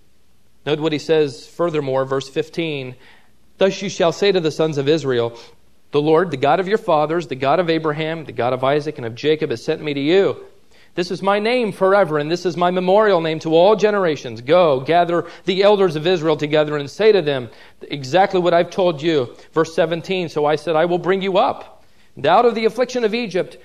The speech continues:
to the land of the Canaanite and the Hittite and all of the, the other ites,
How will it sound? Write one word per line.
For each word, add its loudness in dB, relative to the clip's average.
to 0
the 0
land 0
of 2
the 2
Canaanite 0
and -2
the -2
Hittite 0
and -8
all 2
of -4
the, -4
the -2
other 0
ites, -4